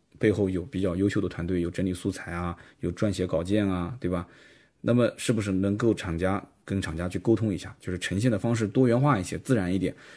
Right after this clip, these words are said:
你不要有那种没什么感情的练稿，对吧？换位思考一下，如果你是听众，你听到自己的，对吧，比较喜欢的主持人的节目，一听就是练稿，你什么感想啊？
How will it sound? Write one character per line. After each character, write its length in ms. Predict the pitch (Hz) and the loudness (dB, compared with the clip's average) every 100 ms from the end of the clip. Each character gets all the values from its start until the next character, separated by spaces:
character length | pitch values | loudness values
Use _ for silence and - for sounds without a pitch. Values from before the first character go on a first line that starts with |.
| - | -8
你 100 | 87 | -6
不 160 | 87 101 | -2 2
要 120 | 135 123 - - | 4 2 -2 -6
有 100 | 101 | -4
那 120 | 90 95 | -2 -2
种 220 | 87 85 - _ _ _ | -2 -6 -12 _ _ _
没 160 | - 110 | 2 4
什 80 | 107 | 4
么 80 | |
感 160 | 107 95 | 2 -2
情 160 | 90 95 | 0 4
的 80 | |
练 200 | 107 107 | 4 4
稿， 180 | 92 - - | 0 -6 -4
对 100 | 92 | -4
吧？ 180 | 90 - | -4 -4
换 160 | - 175 | 4 6
位 100 | 170 | 6
思 140 | 151 | 6
考 160 | 147 87 | 0 0
一 40 | |
下， 120 | 107 | 0
如 100 | 107 | 4
果 100 | 143 | 6
你 80 | 139 | 6
是 100 | 110 | 4
听 160 | 156 160 | 4 4
众， 160 | 160 - - - _ | 2 -2 -20 -20 _
你 100 | - | 0
听 160 | 110 170 | 4 6
到 100 | 165 | 6
自 140 | 156 | 4
己 80 | 135 | 2
的， 200 | 107 98 - _ - | 4 2 -2 _ 0
对 80 | |
吧， 120 | 117 104 | 0 2
比 100 | 101 | 4
较 80 | |
喜 160 | 127 - | 4 2
欢 140 | 98 | 2
的 40 | 117 | 2
主 120 | 107 | 2
持 100 | 110 | 2
人 80 | 110 | 2
的 80 | 110 | 2
节 160 | 98 | 2
目， 100 | 98 | 2
一 80 | 143 | 2
听 200 | 139 170 | 4 4
就 60 | 165 | 4
是 60 | |
练 160 | 151 139 | 4 2
稿， 120 | 98 | 0
你 140 | 98 98 | -2 0
什 120 | 131 | 0
么 60 | |
感 180 | 165 131 | 4 4
想 160 | 135 110 | 4 0
啊？ 140 | 113 | -4